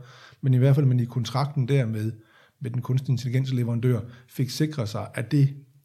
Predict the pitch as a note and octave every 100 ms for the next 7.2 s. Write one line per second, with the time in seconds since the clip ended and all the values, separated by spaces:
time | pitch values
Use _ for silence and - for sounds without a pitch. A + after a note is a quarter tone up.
0 | - E3+ F#3 C#3+ A2+ A2+ G#2 A2+ A#2+ A2+
1 | A#2+ F#2 - A#2 A2 F#2 - _ _ _
2 | _ _ _ - - A#2 G#2+ G#2+ A2 A#2+
3 | D3+ - - _ - - B2+ A#2 A#2 A#2+
4 | A#2+ - B2 E3+ F3 B2+ A#2 A2+ A#2+ A#2+
5 | B2 C3 D#3+ - - A#2+ A2+ D3 C#3 D#3
6 | D3 B2 B2+ C#3 A#2+ G2+ - G2 F#2+ C3+
7 | C3+ B2+